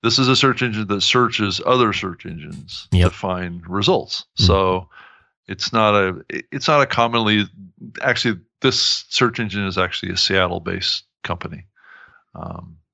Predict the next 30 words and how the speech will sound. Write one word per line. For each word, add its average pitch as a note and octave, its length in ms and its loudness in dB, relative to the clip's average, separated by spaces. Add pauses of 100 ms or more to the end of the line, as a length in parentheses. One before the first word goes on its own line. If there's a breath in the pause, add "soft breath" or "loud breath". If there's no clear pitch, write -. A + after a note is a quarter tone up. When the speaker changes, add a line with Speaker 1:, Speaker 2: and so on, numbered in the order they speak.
(340)
Speaker 1:
so F2 380 -8
I A2 60 -2
just G2+ 220 0
brought F#2+ 140 4
'em F#2 80 0
up F#2 120 2
because - 360 -2
they G2+ 160 0
have G2 120 0
an G2 100 0
amusing G2 460 4
name, F#2 440 2 (520 loud breath)
but A2+ 160 2
it B2+ 120 2 (680)
gives F3+ 200 4
you F3 80 6
a C3+ 40 6
little B2+ 160 4
bit C3 100 4
of A#2 100 2
a G#2+ 60 0
glimpse G#2+ 500 -6
of, F2+ 380 -4
you G#2+ 120 -8
know, F2+ 180 0
even G#2+ 280 0
a F#2 340 2 (120)
unknown G2+ 680 2
search G2 280 -2
engine F2 480 -4